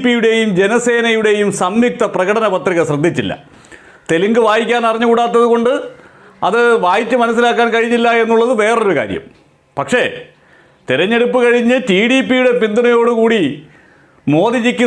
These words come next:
സർക്കാർ ഉണ്ടാക്കേണ്ടി വന്ന ഗതികേടിലെത്തി നിൽക്കുമ്പോൾ ദേശീയ സംഘികളൊക്കെ ടി ഡി പിയുടെയും ജനസേനയുടെയും ആ സംയുക്ത പ്രകടന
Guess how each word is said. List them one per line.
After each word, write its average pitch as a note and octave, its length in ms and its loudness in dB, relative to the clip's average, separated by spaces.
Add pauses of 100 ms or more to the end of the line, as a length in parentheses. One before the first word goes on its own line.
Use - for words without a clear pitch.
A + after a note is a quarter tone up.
(100)
സർക്കാർ B3 320 0 (100)
ഉണ്ടാക്കേണ്ടി A#3 560 0
വന്ന A#3 160 0 (380)
ഗതികേടിലെത്തി A#3+ 800 0
നിൽക്കുമ്പോൾ F#3 440 0 (800)
ദേശീയ A#3 340 0 (120)
സംഘികളൊക്കെ A3+ 600 0 (540)
ടി F3 140 4 (120)
ഡി C4 60 2 (140)
പിയുടെയും A#3 420 2 (100)
ജനസേനയുടെയും A#3 920 0
ആ - 20 2 (140)
സംയുക്ത A#3 400 0 (120)
പ്രകടന A3+ 320 0